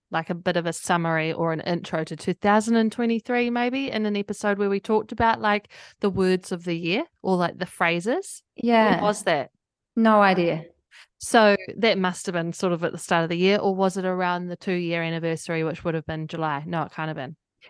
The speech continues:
Speaker 2: I don't even know how long we've been doing this for.
Speaker 1: We've been
Speaker 2: Has
Speaker 1: doing
Speaker 2: it
Speaker 1: it
Speaker 2: been
Speaker 1: for
Speaker 2: two
Speaker 1: two
Speaker 2: years?
Speaker 1: years. Yeah.
Speaker 2: Really?
Speaker 1: Yeah.
Speaker 2: Oh, that's gone so <laughs> fast.
Speaker 1: Hasn't it? Um,
Speaker 2: But babe, we're off track already. We've got to start with our new segue.
Speaker 1: Yeah,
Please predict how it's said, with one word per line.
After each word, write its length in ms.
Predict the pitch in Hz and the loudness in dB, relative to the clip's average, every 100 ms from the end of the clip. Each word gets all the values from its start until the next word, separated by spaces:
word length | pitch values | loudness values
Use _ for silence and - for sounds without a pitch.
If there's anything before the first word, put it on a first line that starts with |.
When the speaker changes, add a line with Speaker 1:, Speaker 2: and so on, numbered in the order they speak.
| _ _ _ _ - | _ _ _ _ 4
Speaker 2:
I 160 | 285 | 6
don't 280 | 285 302 285 | 8 6 6
even 300 | - 233 233 | 4 2 4
know 320 | 220 202 202 202 | 4 4 4 2
how 160 | 202 | 2
long 180 | 190 185 | 2 0
we've 120 | 175 | -2
been 140 | 180 170 | -2 0
doing 240 | 165 196 | 0 -2
this 300 | 180 - - | -4 -8 -12
for. 200 | - - | -8 -6
Speaker 1:
We've 80 | - | -2
been 140 | 214 208 | 2 2
Speaker 2:
Has 40 | |
Speaker 1:
doing 140 | 208 196 | 2 4
Speaker 2:
it 60 | |
Speaker 1:
it 20 | |
Speaker 2:
been 160 | 359 370 | 4 4
Speaker 1:
for 60 | 359 | 6
Speaker 2:
two 60 | |
Speaker 1:
two 60 | 359 | 6
Speaker 2:
years? 260 | 349 180 170 | 6 4 0
Speaker 1:
years. 360 | 175 - - - | -4 -12 -20 -8
Yeah. 320 | 208 208 170 - _ _ _ | -6 -4 -6 -12 _ _ _
Speaker 2:
Really? 600 | 311 359 277 - - - _ _ | -6 -2 -2 -4 -10 -20 _ _
Speaker 1:
Yeah. 120 | 233 | -4
Speaker 2:
Oh, 20 | 277 | -2
that's 180 | - | -2
gone 180 | - 277 | -2 -4
so 480 | 247 - - 175 165 | -4 -8 -2 0 2
<laughs> 40 | 165 | 2
fast. 720 | 160 - 247 240 - - - _ _ | -2 0 -2 -2 -4 -4 -6 _ _
Speaker 1:
Hasn't 360 | - 165 160 160 | -6 -4 -4 -4
it? 160 | 160 - - - - | -6 -12 -20 -8 2
Um, 800 | 208 196 190 180 180 180 175 170 - | 4 4 0 -2 -4 -6 -8 -2 2
Speaker 2:
But 160 | 294 | 6
babe, 180 | 302 302 | 6 6
we're 160 | 294 294 | 6 6
off 320 | 302 302 - | 6 2 -4
track 260 | - 277 269 | 0 0 2
already. 400 | 220 233 233 175 | 2 2 2 0
We've 140 | 185 | -2
got 80 | 254 | -4
to 100 | 247 | -6
start 380 | - - 233 226 | -4 0 2 2
with 100 | 220 | 2
our 300 | 202 202 196 _ | 2 2 -4 _
new 240 | - 214 | -2 0
segue. 720 | 202 - 208 208 165 - 180 - _ _ _ _ | 0 0 0 0 -2 -4 -12 -16 _ _ _ _
Speaker 1:
Yeah, 280 | 214 240 | 4 4